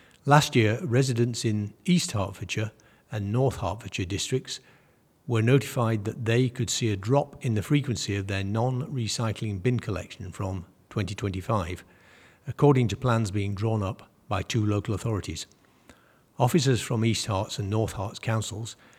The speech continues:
say a once every three week bin collection would encourage more households to recycle. More recently, fly tipping concerns were raised after a councillor said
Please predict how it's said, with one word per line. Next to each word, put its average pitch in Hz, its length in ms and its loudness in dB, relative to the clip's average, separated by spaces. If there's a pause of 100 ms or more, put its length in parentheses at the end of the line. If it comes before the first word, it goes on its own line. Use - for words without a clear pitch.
(180)
say 120 220 0
a 110 80 6
once 139 380 4
every 113 220 0
three 160 340 2
week 95 280 0
bin 104 160 0
collection 98 640 -4
would 123 160 -2
encourage 104 640 0
more 110 320 2
households 101 500 -2
to - 120 -10
recycle. 101 560 -4 (1080)
More 117 200 4
recently, 110 600 2
fly 147 340 0
tipping 92 340 0
concerns 104 640 -2
were 110 120 0
raised 107 500 0 (240)
after 117 260 -2
a 101 60 -2
councillor 127 500 -2
said 101 300 -4